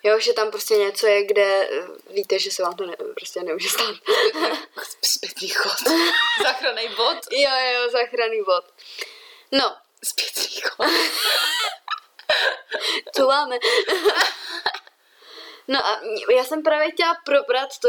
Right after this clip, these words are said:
Speaker 1: že jako co těm klukům probíhá hlavou, když prostě jen tak z ničeho nic pošlete fotku svýho pipíka. Já nevím,
Speaker 2: No, ne, asi.
Speaker 1: jako,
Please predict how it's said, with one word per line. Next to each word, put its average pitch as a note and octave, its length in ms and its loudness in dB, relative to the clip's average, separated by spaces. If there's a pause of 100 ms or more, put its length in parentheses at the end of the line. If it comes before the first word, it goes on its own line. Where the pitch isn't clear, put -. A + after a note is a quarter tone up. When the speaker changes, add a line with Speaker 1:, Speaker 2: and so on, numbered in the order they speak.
Speaker 1:
že B3+ 100 -2
jako C4+ 320 2
co B3+ 180 -2
těm C#4 240 -4
klukům C4+ 440 0
probíhá C4 680 4
hlavou, A3+ 840 2 (320)
když A#3 200 2
prostě B3 560 2 (600)
jen B3 360 2
tak C4 220 0
z G#3 100 -6
ničeho A#3 380 0
nic A3+ 200 -2
pošlete A#3+ 560 -2 (960)
fotku A#3 380 2
svýho C4 280 2
pipíka. B3+ 560 0
Já A3 220 2
nevím, C#4 320 0
Speaker 2:
No, A3+ 60 -6
ne, G#3+ 140 0
asi. B3 180 -2
Speaker 1:
jako, - 220 0